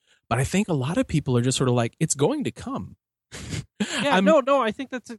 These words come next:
Speaker 2: that's
Speaker 1: Yeah.
Speaker 2: exactly it. It's just like,
Speaker 1: Yeah,
Speaker 2: I
Speaker 1: like
Speaker 2: don't
Speaker 1: the
Speaker 2: need all these mysteries solved. They're going to be.
Speaker 1: They're going to be. They're coming soon. Like, the, the sense of pressure that this is all the Star Wars you're ever going to get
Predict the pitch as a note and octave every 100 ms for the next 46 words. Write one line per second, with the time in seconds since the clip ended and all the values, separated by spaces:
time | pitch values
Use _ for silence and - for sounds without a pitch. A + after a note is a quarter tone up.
0 | G#3 G#3+ G3+ F#3 G#3 G3+ A3+ B3 B2 A2+
1 | - D3 - F#3+ G3 A3 G#3+ A#3+ A3+ G#3+
2 | G3+ G#3 F#3+ G3 E3+ G#3+ A3 F3 D#3+ E3+
3 | F3 D#3+ F3+ F#3+ C3 - F#2+ _ _ _
4 | _ - A3 F#3 A#3+ D#4 G#3+ B2 G2+ D3
5 | D3 G#3+ A#3 A#3+ - C#4 D#3+ C#3+ D#3 D3+
6 | _ _ - D3+ A3+ A#3+ F#3 - F#3 E3+
7 | D#3+ C3+ A#2 C3 C#3+ C3+ C3 B2 B2+ A#2
8 | C3 A#2+ A#2+ A2 A2 A2+ A#2+ A2+ A2 G#2+
9 | A2 A2 F#2+ A2 A2